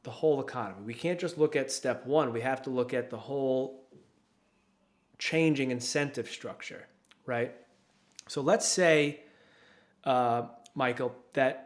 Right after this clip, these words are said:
let's call it, you know, the, the, the safety net or, or the maximum amount of dollars that you're able to earn without working. Let's say it was thirty thousand dollars,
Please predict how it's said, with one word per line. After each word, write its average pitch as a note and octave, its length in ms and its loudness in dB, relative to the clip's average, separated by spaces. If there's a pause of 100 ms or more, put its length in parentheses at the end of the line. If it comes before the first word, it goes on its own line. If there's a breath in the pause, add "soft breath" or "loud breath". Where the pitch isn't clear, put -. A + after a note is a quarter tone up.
(480)
let's D3 160 -6
call D3 200 0
it, - 280 -6
you A#2+ 80 0
know, A2+ 80 -4
the, A2+ 320 -4
the, G#2+ 220 -12
the A2 80 -10
safety C#3+ 520 -2
net B2 420 -4
or, B2 260 2
or B2+ 260 2
the B2 180 -2
maximum D#3+ 540 2
amount C#3+ 320 -2
of A2 140 -10
dollars A#2 520 0
that - 160 -12
you're B2+ 160 -12
able B2+ 320 -2
to - 140 -12 (100)
earn A#2+ 300 -4
without A2+ 380 -4
working. A2 440 -10 (540 soft breath)
Let's D3 160 -4
say D3+ 160 4
it D3+ 100 4
was B2+ 200 -4
thirty B2+ 300 0
thousand A2 500 -8 (200)
dollars, G2 640 -12